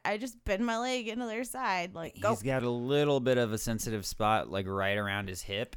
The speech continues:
Speaker 2: here.
Speaker 1: Oh, yeah. No, I usually
Speaker 2: I pat
Speaker 1: go,
Speaker 2: a little bit there every
Speaker 1: I
Speaker 2: once in a
Speaker 1: usually
Speaker 2: while,
Speaker 1: go
Speaker 2: like,
Speaker 1: for the
Speaker 2: "Come on."
Speaker 1: ribs. I
Speaker 2: Just on the
Speaker 1: usually
Speaker 2: back side of the ribs. Just right
Speaker 1: Yeah.
Speaker 2: where the small parts of the ribs are. Just, like, right there,
Speaker 1: Oh.
Speaker 2: like, "Come on."
Speaker 1: No, when I do my knee, I
Speaker 2: He
Speaker 1: do
Speaker 2: goes,
Speaker 1: it, like,
Speaker 2: "Ooh."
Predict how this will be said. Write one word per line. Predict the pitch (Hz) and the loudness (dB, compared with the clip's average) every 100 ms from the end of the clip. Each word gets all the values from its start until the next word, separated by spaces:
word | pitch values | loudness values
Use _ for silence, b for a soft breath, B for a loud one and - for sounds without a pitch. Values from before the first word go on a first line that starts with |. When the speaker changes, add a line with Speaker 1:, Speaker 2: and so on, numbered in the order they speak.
| - | -14
Speaker 2:
here. | 117 131 180 170 | -6 -2 0 0
Speaker 1:
Oh, | 170 | -2
yeah. | 185 202 - | -2 -4 0
No, | 247 247 | 2 2
I | 254 | 2
usually | 277 294 - 120 | 2 0 0 2
Speaker 2:
I | |
pat | 113 113 | 4 4
Speaker 1:
go, | 110 | 2
Speaker 2:
a | |
little | 113 104 | 0 0
bit | 110 92 | -2 0
there | 110 101 | 0 0
every | 101 98 | 0 0
Speaker 1:
I | 247 | 0
Speaker 2:
once | 285 | 0
in | 254 | -2
a | |
Speaker 1:
usually | |
Speaker 2:
while, | - 233 | 0 0
Speaker 1:
go | |
Speaker 2:
like, | 233 | 0
Speaker 1:
for | 233 | -2
the | 208 | -4
Speaker 2:
"Come | 247 | -2
on." | 277 226 220 | 0 0 -2
Speaker 1:
ribs. | 214 - - - - _ _ b b - | -6 -10 -14 -16 -20 _ _ b b -4
I | 226 | -2
Speaker 2:
Just | 139 123 | 2 4
on | |
the | 156 | 6
Speaker 1:
usually | 135 | 6
Speaker 2:
back | 123 123 | 6 6
side | - 120 117 | 4 2 2
of | |
the | 107 | 0
ribs. | 107 87 85 - - | -2 -2 -6 -12 -14
Just | - 123 - | -6 -4 0
right | 127 123 | 0 0
Speaker 1:
Yeah. | 107 | 0
Speaker 2:
where | 120 | -2
the | 107 | -2
small | - 113 110 | -4 -2 -2
parts | - 101 95 - | -2 -2 -4 -6
of | 95 | -10
the | 92 | -6
ribs | 92 90 85 | -6 -6 -6
are. | 64 73 | -8 -8
Just, | 85 82 | -10 -8
like, | 90 87 | -2 0
right | 190 139 | 2 2
there, | 135 98 | 0 0
Speaker 1:
Oh. | |
Speaker 2:
like, | 85 | -2
"Come | - 87 131 | -6 -4 -4
on." | 185 190 | -2 0
Speaker 1:
No, | 247 247 240 | 4 4 2
when | 240 | 0
I | 254 | -2
do | 262 262 | -4 -6
my | 220 | -8
knee, | 196 180 | -10 -10
I | 170 | -8
Speaker 2:
He | 98 | -4
Speaker 1:
do | 98 | -4
Speaker 2:
goes, | 95 | -2
Speaker 1:
it, | 98 | 2
like, | 233 466 | 4 4
Speaker 2:
"Ooh." | - | 0